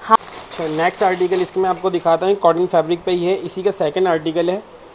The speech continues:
Speaker 1: भाई, ये देखिए, चिकनकारी पे बहुत ही अच्छे खूबसूरत article आपको यहाँ पर clearance sale में मिलने वाले हैं। ज़बरदस्त से price होंगे इसके, जो आपकी सोच से भी सस्ते होंगे। ये देखें, ये check करें भाई,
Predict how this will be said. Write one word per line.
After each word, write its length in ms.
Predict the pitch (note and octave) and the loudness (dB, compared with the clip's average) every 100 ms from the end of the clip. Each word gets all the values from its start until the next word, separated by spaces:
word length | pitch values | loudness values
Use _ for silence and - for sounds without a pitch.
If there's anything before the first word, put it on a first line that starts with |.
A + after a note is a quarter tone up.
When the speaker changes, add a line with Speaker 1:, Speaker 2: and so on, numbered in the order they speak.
| - - - - - - | -20 -20 -20 -20 -20 -8
Speaker 1:
भाई, 140 | G#3+ B3+ | 0 2
ये 120 | C#4 | 4
देखिए, 220 | C4 D4+ | 4 2
चिकनकारी 580 | D4 C4+ C#4 C4+ C4 C4+ | 2 4 6 8 8 8
पे 140 | D4 | 2
बहुत 480 | G#3 A#3 A3 B3+ B3+ | 2 2 6 6 6
ही 60 | C#4+ | 4
अच्छे 240 | B3+ C#4 | 4 0
खूबसूरत 640 | B3+ A3+ - B3 B3+ C4+ | -2 -6 -6 2 4 6
article 420 | C4+ A3 B3 B3+ B3+ | 8 6 6 8 10
आपको 300 | A3+ - C4 | 8 6 0
यहाँ 320 | A#3+ A3 A3 | 4 4 8
पर 160 | B3+ C4+ - - - - - | 6 6 0 -20 -20 -20 2
clearance 460 | C4 C4 C#4+ D4 C#4+ | 10 10 10 6 6
sale 240 | C#4 C4 | 10 10
में 120 | C4 | 8
मिलने 320 | C4 A#3+ A3+ | 2 2 2
वाले 240 | A3+ G3+ F3+ | 4 2 2
हैं। 80 | F#3 | 0
ज़बरदस्त 540 | A3+ A3 B3 B3+ C4 | 4 6 8 8 6
से 100 | C#4 | 6
price 360 | B3 A#3 A3 B3 | 8 8 8 4
होंगे 260 | C4 C#4 | 4 4
इसके, 320 | D4 - C4+ C4+ - - - - | 2 2 2 2 -4 -20 -20 -14
जो 140 | G3+ B3 | 6 10
आपकी 340 | B3+ A#3+ - | 12 10 6
सोच 260 | B3+ C#4 C#4+ | 6 6 8
से 140 | D#4 | 4
भी 80 | C#4+ | 2
सस्ते 340 | C#4+ C4+ - | 2 2 8
होंगे। 280 | B3+ G#3+ F#3 | 6 6 2
ये 160 | G3 A3+ | 4 4
देखें, 280 | F#3+ D#3+ E3+ - - - - - - G3+ | 4 -4 -8 -16 -20 -20 -20 -20 -14 -8
ये 80 | |
check 260 | G#3 A3 G#3 | 0 0 2
करें 260 | G3+ G3 G3 | 2 2 2
भाई, 180 | F#3+ | -2